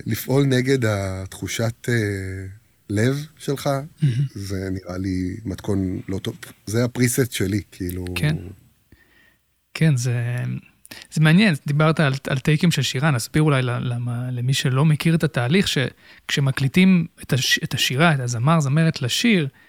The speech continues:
Speaker 2: אה, אפשר לעשות את זה בכל מיני צורות, ו-, ו-,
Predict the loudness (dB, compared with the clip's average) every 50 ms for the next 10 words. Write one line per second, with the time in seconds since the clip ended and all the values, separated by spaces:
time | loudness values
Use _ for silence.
0 | _ _ _ _ _ _ _ _ -2 0 2 2 2 2 2 2 0 0 0 0
1 | -2 -4 -8 -18 -12 -4 0 0 2 2 2 0 0 0 2 2 4 6 6 6
2 | 6 6 4 0 0 2 2 4 2 2 0 0 0 0 0 0 -2 -2 -2 -4
3 | -4 -4 -4 -6